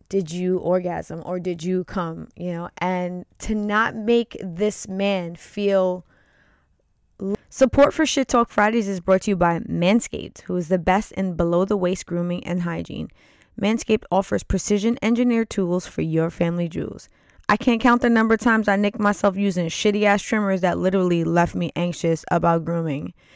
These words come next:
Manscaped has skin-safe technology that has restored my faith when I groom below the waist.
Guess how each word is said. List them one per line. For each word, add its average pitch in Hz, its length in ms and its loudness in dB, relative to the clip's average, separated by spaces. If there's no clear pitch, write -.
Manscaped 208 600 2
has 170 180 -4
skin-safe 233 560 0
technology 185 760 0
that 180 120 0
has 190 300 2
restored 190 400 0
my 180 160 -2
faith - 260 -2
when 170 260 -4
I 180 220 4
groom 165 440 -2
below 170 300 2
the 160 120 0
waist. 143 340 -6